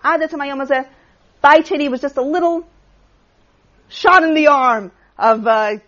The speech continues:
of, to give us a little bit of hope, but it wasn't a Geula. The Geula, all these Nevuot are yet to be fulfilled. We're by, we're in Galut Bait Rishon. That's exactly what he says. We are,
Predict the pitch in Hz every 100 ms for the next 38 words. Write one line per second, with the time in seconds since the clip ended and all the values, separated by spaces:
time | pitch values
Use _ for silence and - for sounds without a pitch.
0 | 190 202 214 180 _ 302 269 220 277 339
1 | 285 269 - 208 226 453 403 196 190 160
2 | 196 151 - 165 170 247 277 - 240 277
3 | 262 254 226 226 - 170 233 240 196 185
4 | 185 - _ _ _ _ _ _ _ _
5 | _ - 208 196 185 147 - _ _ _
6 | - - - - _ _ _ _ 165 -
7 | 170 - 175 - - 143 143 _ _ _
8 | _ 123 127 _ _ _ _ - _ _
9 | _ 185 269 254 247 240 202 302 220 277
10 | 277 311 285 269 233 233 320 605 659 220
11 | _ _ _ - 214 269 254 415 539 415
12 | 294 311 - 208 165 185 262 311 226 214